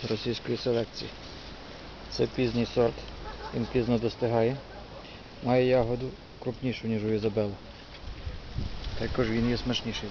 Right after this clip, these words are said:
за Ізабелу. Надзвичайно врожайний сорт, дуже врожайний. Не потребує жодної хімії, жодного укриття. Його дуже великою перевагою є те, що він може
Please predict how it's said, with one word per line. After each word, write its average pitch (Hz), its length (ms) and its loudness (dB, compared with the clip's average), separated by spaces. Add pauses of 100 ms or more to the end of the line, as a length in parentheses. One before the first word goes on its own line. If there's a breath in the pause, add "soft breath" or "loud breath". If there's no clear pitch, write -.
за 107 60 -2
Ізабелу. 104 360 -2 (1200)
Надзвичайно 117 560 4
врожайний 113 480 2
сорт, 104 120 -6 (420)
дуже 113 220 0
врожайний. 107 480 -2 (760)
Не 120 60 2
потребує 120 540 2
жодної 113 320 4
хімії, 117 340 0
жодного 113 360 2
укриття. 110 340 -2 (1500)
Його 113 180 8
дуже 123 240 0
великою 117 400 4
перевагою 110 580 6
є 110 220 6
те, 120 120 4
що - 160 2
він 113 160 8
може - 280 8